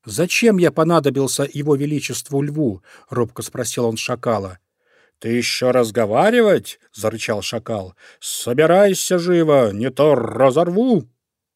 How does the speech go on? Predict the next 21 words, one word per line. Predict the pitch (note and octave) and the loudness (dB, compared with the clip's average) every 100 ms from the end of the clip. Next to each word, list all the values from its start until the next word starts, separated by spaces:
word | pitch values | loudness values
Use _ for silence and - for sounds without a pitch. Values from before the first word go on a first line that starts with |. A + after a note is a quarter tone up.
| _ _ | _ _
Бедный | G2 D3 G3 D3+ D#3 | -2 0 0 0 -2
заяц | A#2 D3 D#3 C3+ - | 2 2 4 2 -2
поскорее | - A2+ - B2+ C3+ A2+ | -10 -10 -4 0 2 0
запер | A2 C#3 A#2+ A2 | 2 0 0 -8
свой | - G#2+ | -6 -6
домик | F#2+ D#3 F#3+ D#3+ - _ | -2 -2 0 -2 -6 _
и | A#2+ | -4
отправился | A2 - B2 A2+ A2 - G2+ | -4 -2 0 0 -2 -8 -14
в | - | -14
путь. | G#2 G2+ - _ _ _ _ _ _ _ _ _ _ | -12 -12 -12 _ _ _ _ _ _ _ _ _ _
Несколько | B2+ F#3+ A3+ - F3 E3 | -2 0 0 -4 -4 -4
часов | - D3+ G3 E3+ | -4 -2 0 0
они | C3 B2+ | 0 0
бежали | A#2 A2+ C#3 B2 | -2 2 2 2
по | A#2 A#2 | -2 -4
лесной | A#2 - A#2 | -6 -6 -8
тропинке. | G#2+ A2+ - A2 G2+ F2+ F#2 F2+ _ _ _ _ | -4 -6 -6 -8 -10 -12 -18 -20 _ _ _ _
Впереди | - A#2+ A#2 A2 | -6 -2 -2 -2
заяц, | G2 D3 E3+ D3+ - - _ | 0 2 2 0 -4 -10 _
сзади | - F#2 A2 A#2 A2 | -10 -8 -4 -4 -4
шакал. | - A2 - G2+ F#2 | -8 -8 -10 -10 -10